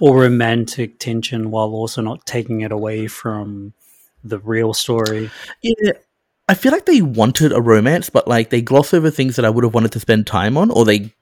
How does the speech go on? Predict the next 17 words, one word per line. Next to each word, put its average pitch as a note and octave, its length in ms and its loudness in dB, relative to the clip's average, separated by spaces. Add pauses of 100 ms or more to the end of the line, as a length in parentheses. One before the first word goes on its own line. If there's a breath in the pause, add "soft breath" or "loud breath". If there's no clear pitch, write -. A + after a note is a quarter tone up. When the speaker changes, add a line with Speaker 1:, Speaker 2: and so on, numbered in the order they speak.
(220)
Speaker 2:
like, C3 220 0
for E3+ 140 4
example, A2+ 440 -2 (580 loud breath)
when C3+ 260 2
they F3 140 2
kind F#3 280 -2
of C3 180 0
fall A2 760 0
for C#3+ 320 2
each C#3+ 200 -6
other, F3 460 -4
that's A#2+ 220 -2
just - 180 -8
kind A2+ 320 -6
of, G#2+ 100 -6
it G#2 60 -16
just - 160 -8